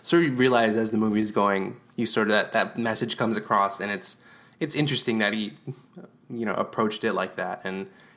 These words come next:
and did that for himself. Is it, and it's, like, it's oddly sort of relatable, even though it's, like, you know, this film director talking about potentially, like, like, his life and his career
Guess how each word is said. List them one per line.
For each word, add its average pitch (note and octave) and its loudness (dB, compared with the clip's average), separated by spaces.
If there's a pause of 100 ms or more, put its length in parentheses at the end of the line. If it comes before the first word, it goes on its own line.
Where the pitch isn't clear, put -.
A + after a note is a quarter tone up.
and G2+ -4
did G2+ 0
that G2 0
for G#2+ 0
himself. F#2 0 (460)
Is A#2 0
it, - 0 (840)
and D#3 4
it's, F3+ 4
like, D#3+ 2
it's F3 2
oddly F3+ 6
sort D3+ 2
of C#3+ 2
relatable, A#2+ 4
even A2+ 0
though A2 4
it's, G#2+ 0
like, G2+ -2 (880)
you A2 0
know, G2 0
this G#2+ 0
film A2 2
director G#2+ 2
talking A2 -6
about G2+ -2
potentially, A#2 -2
like, - -4
like, A2 -6
his A#2 0
life A2 4
and - -2
his G#2 -2
career G#2 0